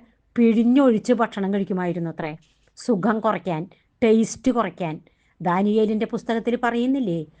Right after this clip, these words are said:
രുചികരമായ ഭക്ഷണം അവൻ കഴിച്ചില്ല. തന്നെ തന്നെ എളിമപ്പെടുത്തി അവൻ നിരന്തരം പ്രാർത്ഥിച്ചു കൊണ്ടിരുന്നു. എപ്പോഴും പ്രാർത്ഥിക്കുന്ന മക്കളായി തീരുക.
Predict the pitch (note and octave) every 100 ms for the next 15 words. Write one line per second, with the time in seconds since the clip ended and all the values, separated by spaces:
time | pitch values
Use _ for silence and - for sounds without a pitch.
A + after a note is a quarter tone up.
0 | _ _ G3+ G3+ F#3+ B3+ B3 A#3 A3+ A3
1 | G#3+ G3+ F3+ G3 G3 A#3+ A#3 C#4 D4 -
2 | - F#3 G3+ G3 - G#3 G3 G3 A#3+ G3+
3 | G3 F#3+ F3 D#3 _ _ _ _ _ _
4 | - A#3 A#3+ C4+ C#4 C4+ B3+ A#3 B3 C#4+
5 | C#4+ C#4 A#3+ C4+ B3 B3 A#3 A#3+ B3 B3+
6 | B3 A#3 A3+ A3+ A3 G3+ G#3 A#3+ A#3+ A3
7 | G3+ G#3 F#3 F3+ E3+ E3 - _ _ _
8 | _ _ - A3 - D4+ D#4 F4 F4 F4
9 | - A#3+ G#3 A#3+ B3 E4 D4+ D4+ C#4 A#3+
10 | G#3+ G3+ F#3 G3 F3 D#3+